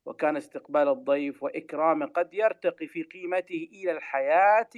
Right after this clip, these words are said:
أو الموت، فقد يجد العربي نفسه في سفره وترحاله وحيدا في صحراء قاحلة جدباء لا طعام فيها ولا ماء، يوشك على الموت عطشا أو جوعا،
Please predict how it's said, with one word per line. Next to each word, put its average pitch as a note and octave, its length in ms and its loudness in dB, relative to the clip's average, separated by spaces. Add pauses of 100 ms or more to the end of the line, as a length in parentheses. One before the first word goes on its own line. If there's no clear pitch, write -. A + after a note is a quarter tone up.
أو C3+ 160 -2
الموت، F#3+ 420 -4 (500)
فقد C3 240 -6
يجد C#3 260 -4
العربي C3+ 420 -2
نفسه F3+ 340 -4
في A2+ 140 -16
سفره B2+ 380 -6
وترحاله D#3 600 2 (360)
وحيدا D3+ 760 -2
في A2+ 180 -14
صحراء B2+ 520 2
قاحلة C3+ 500 0
جدباء C3 440 -8
لا C#3 300 -2
طعام F3+ 480 0
فيها C3+ 360 -16 (320)
ولا D#3 380 0
ماء، G#3+ 360 -4 (380)
يوشك D3+ 480 -10
على C3+ 180 -2
الموت D3 320 -6
عطشا C3+ 340 -6
أو C#3+ 160 -8
جوعا، C3+ 340 -8